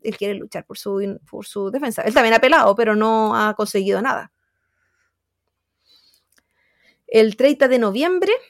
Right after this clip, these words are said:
de este año, del veinte veintiuno, el cuerpo de Nikita Litkin es encontrado sin vida,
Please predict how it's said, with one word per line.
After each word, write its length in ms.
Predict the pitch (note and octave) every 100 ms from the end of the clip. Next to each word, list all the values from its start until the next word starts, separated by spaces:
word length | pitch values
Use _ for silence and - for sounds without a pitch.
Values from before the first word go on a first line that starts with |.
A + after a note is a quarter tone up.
| _
de 220 | - A3 A3+
este 240 | A3+ A3+
año, 360 | C4 D4 D#4+ E4
del 120 | B3+
veinte 260 | A3+ A3+
veintiuno, 680 | A#3 A3+ A#3+ E4 F4+ F4 A#4+ _ _ _ _ _ _ -
el 120 | A#3
cuerpo 320 | B3 C4 C#4+
de 240 | C#4+ C#4 D4
Nikita 280 | C#4+ C4 C4+
Litkin 580 | C4 - D4 D4+ D#4 _ -
es 140 | A3+
encontrado 520 | B3 A#3+ A3+ A#3+ A#3+
sin 360 | B3 - D4+ C4
vida, 460 | D4 D#4+ A3+ F4+